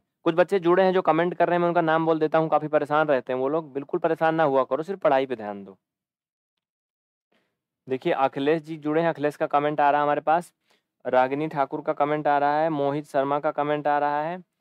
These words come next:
ये बोल रहे हैं त्रिकोणमिति अलग से पढ़ाएंगे। हाँ बेटा, जब ये क्लास चलेगा सब पढ़ाया जाएगा।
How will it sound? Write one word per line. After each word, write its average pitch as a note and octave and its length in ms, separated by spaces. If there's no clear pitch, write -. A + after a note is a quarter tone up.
ये C3 120
बोल C#3 200
रहे D3 100
हैं C#3+ 60
त्रिकोणमिति D3 560
अलग D3 180
से D#3 120
पढ़ाएंगे। D3 500
हाँ C#3+ 160
बेटा, C#3+ 220
जब D3 160
ये D3 100
क्लास C#3+ 300
चलेगा C#3+ 340
सब C#3+ 180
पढ़ाया C#3 300
जाएगा। D3 420